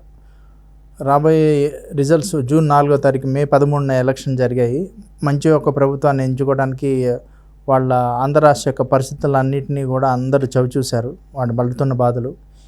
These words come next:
ఈ వైసీపీ ప్రభుత్వం వల్ల ఏ రకమైన ఇబ్బందులు పడ్డారో, వ్యతిరేకంగా ఈరోజు ఆంధ్ర రాష్ట్ర ప్రజలందరూ కూడా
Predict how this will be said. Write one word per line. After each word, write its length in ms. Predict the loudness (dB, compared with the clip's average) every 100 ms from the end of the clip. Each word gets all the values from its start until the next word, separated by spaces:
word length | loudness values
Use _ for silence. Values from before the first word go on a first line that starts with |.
| -10 -2
ఈ 40 |
వైసీపీ 800 | 2 4 4 0 2 2 2 -2 -10 -10 -2
ప్రభుత్వం 520 | 0 0 0 0 0
వల్ల 360 | 0 0 -2 -4 -6 2
ఏ 100 | 4
రకమైన 360 | 4 2 2
ఇబ్బందులు 560 | 2 0 2 2 4 2
పడ్డారో, 580 | 2 2 4 4 2 -4 -16 -20 -8 0
వ్యతిరేకంగా 680 | 2 4 4 2 2 4 4
ఈరోజు 600 | 6 4 4 4 4 6
ఆంధ్ర 260 | 4 4
రాష్ట్ర 260 | 2 2 0
ప్రజలందరూ 640 | 0 2 2 2 2 2 2
కూడా 420 | 4 4 4